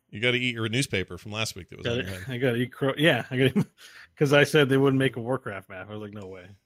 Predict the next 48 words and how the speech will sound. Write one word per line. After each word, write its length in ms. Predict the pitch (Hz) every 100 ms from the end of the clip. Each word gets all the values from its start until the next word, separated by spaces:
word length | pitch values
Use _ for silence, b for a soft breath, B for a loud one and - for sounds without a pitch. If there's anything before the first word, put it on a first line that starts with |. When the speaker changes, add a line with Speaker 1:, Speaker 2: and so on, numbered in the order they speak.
| _ _
Speaker 2:
And 240 | 104 104
here 160 | 107 113
it 80 | 143
is, 200 | 139 123
totally 440 | - 120 117 110
yes 280 | 107 123 -
way. 240 | 107 98 - _ -
Speaker 1:
Yeah, 240 | 95 107 101 _ _ 101
big 100 | 98
Speaker 2:
Um, 60 |
Speaker 1:
time. 240 | 90 82 87 _ _ _ _ _ _
Available 360 | 92 107 113 110
the 60 |
week 140 | 101 110
Speaker 2:
but 80 | 156
it 40 |
Speaker 1:
of 40 | 175
Speaker 2:
looks 200 | 185 104
Speaker 1:
June 80 |
nineteenth. 420 | 101 107 98 - 101
So 340 | - 92 92 - _ _ _ -
Speaker 2:
the 60 |
map 260 | 131 131 143 -
looks 300 | 143 139 - 139
amazing. 500 | 127 104 101 98 - _ -
I 60 | 113
think 180 | 117
this 160 | 123 -
is 100 | 120
the 80 | 107
best 280 | 107 110 117
looking. 520 | 107 113 101 101 - _
I've, 180 | 113 120 -
I've 200 | 135 127
tried 220 | 160 143
it 80 | 139
out. 200 | 143 156 -
Uh, 60 | 117
you 120 | 117
can 80 | 117
do 100 | 113
custom 320 | 123 110 123
games 240 | 120 120
on 120 | 113 107
the 80 | 101
P 160 | 113
T 160 | 101 104
R. 160 | 107